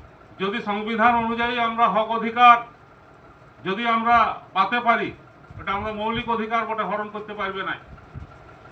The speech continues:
সেখানে ফিফটি পার্সেন্টের একটা গল্প আছে, ফিফটি পার্সেন্ট আদিবাসী হতে হবে বা শিডিউলে আসতে হবে।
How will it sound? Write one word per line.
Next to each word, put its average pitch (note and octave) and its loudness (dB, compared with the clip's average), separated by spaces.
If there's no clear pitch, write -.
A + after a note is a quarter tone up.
সেখানে F#3+ -4
ফিফটি G3+ 0
পার্সেন্টের G3 4
একটা F#3+ -2
গল্প C3 0
আছে, - -8
ফিফটি C#3+ 0
পার্সেন্ট D#3 0
আদিবাসী C3+ -6
হতে A#2+ -10
হবে E3+ -2
বা F#3+ 0
শিডিউলে C3 -4
আসতে - -14
হবে। - -18